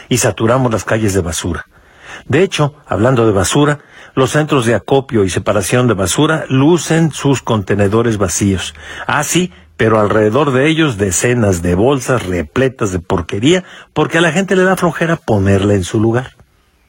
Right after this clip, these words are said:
Hace muchos años, en las esquinas de las calles de la ciudad, había casetas telefónicas que tenían un pequeño banquito donde sentarse. La guía telefónica completa,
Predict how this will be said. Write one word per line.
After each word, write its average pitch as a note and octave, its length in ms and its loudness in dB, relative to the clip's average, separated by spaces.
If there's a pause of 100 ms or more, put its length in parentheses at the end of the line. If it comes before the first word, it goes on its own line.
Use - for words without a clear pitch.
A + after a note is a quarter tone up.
(460)
Hace G3 180 0
muchos G3 360 0
años, A#2 380 -2
en F2+ 80 2
las F2+ 160 0
esquinas B2+ 440 0
de G2+ 80 0
las F#2 120 0
calles A#2 340 -2
de G2+ 60 0
la F2 140 2
ciudad, F#2+ 380 0 (540)
había A#2 200 0
casetas C#3+ 440 -2
telefónicas A2 800 0
que A#2 140 -4
tenían A#2+ 340 2
un B2+ 120 0
pequeño A#2+ 400 0
banquito G#2+ 500 -2
donde A2 260 2
sentarse. G2 680 -2 (580)
La B2 120 2
guía A#2+ 220 0
telefónica B2 640 0
completa, G#2 640 -2